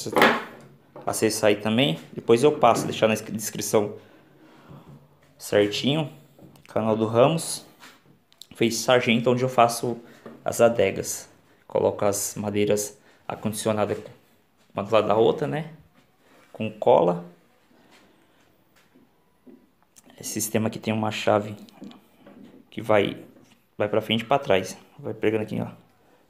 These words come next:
nos furos, onde faz a medida. E é isso aí, pessoal.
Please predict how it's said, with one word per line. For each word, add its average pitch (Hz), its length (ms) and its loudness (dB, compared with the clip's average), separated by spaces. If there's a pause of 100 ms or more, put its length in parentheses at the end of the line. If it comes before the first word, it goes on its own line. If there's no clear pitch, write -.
nos 113 220 -8
furos, 120 340 -6 (840)
onde 117 200 -12
faz 117 180 -2
a 123 40 -4
medida. 127 440 -8 (3250)
E 127 140 -8
é - 40 0
isso 151 280 -6
aí, 147 140 0
pessoal. - 480 -8